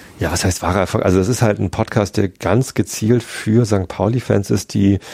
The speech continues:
nicht so komplett unvorbereitet in so ein Spiel reingehen wollen, also wissen wollen, wer ist, wer kommt denn da als Gegner, wie geht's denen denn gerade, wie, wie wird denn der gegnerische Verein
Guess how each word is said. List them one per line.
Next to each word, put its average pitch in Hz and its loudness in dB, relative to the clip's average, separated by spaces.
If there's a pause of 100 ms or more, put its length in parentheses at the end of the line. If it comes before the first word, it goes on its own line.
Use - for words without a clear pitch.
(200)
nicht 107 0
so 110 0
komplett - -2
unvorbereitet 98 2
in 98 2
so 92 2
ein 92 2
Spiel 107 2
reingehen 85 0
wollen, 87 2
also 87 0
wissen 98 0
wollen, 92 2
wer 95 2
ist, - -2
wer 92 2
kommt - -2
denn 98 0
da 92 0
als 90 -2
Gegner, 87 -2
wie 90 0
geht's 92 0
denen 90 0
denn 85 0
gerade, 82 0 (480)
wie, 90 2 (100)
wie 90 0
wird 104 2
denn 95 2
der 90 0
gegnerische 90 -2
Verein 95 0